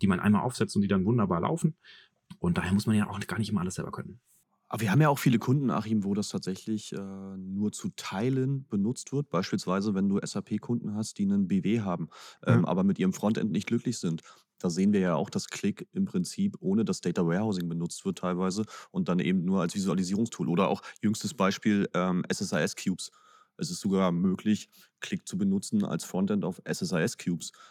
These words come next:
Speaker 2: Ähm, habe ich vorher, ehrlich gesagt,
Speaker 3: Mhm.
Speaker 2: genau auch, auch gar nicht gewusst, ähm, dass das so, ja, zu implementieren geht. War aber ein spannendes Projekt.
Speaker 3: Ja, das ist, äh, ganz, ganz cool, wenn, was ihr da sagt, wenn du sagst, du benutzt, kannst bei Click auch nur das Frontend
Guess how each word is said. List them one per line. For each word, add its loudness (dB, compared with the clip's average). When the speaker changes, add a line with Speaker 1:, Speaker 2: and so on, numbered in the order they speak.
Speaker 2:
Ähm, 0
habe 0
ich -4
vorher, 0
ehrlich 0
gesagt, -2
Speaker 3:
Mhm. 6
Speaker 2:
genau 2
auch, -2
auch -6
gar 2
nicht 2
gewusst, 0
ähm, -2
dass -8
das -8
so, 0
ja, -6
zu -8
implementieren 2
geht. 0
War 0
aber 0
ein 2
spannendes 0
Projekt. -4
Speaker 3:
Ja, 0
das -4
ist, -2
äh, 0
ganz, 0
ganz 0
cool, 2
wenn, -2
was 0
ihr -2
da -2
sagt, -4
wenn 4
du 2
sagst, -4
du 0
benutzt, 2
kannst -2
bei 0
Click -4
auch -2
nur 8
das -2
Frontend -2